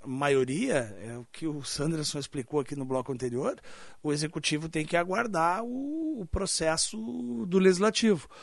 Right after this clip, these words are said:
Porém, eh, quando o prefeito envia pra Câmara o regime de urgência, depois de quarenta e cinco dias tu tranca a pauta. Isso não tem gasto a mais, eu quero deixar claro para os ouvintes, não há um gasto a mais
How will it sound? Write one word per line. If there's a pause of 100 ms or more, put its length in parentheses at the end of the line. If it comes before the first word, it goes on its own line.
(160)
Porém, (600)
eh,
quando (280)
o
prefeito
envia
pra
Câmara
o
regime
de
urgência, (200)
depois (200)
de
quarenta
e
cinco
dias
tu
tranca
a
pauta. (500)
Isso
não
tem
gasto
a
mais,
eu
quero
deixar
claro
para
os
ouvintes,
não
há
um
gasto
a
mais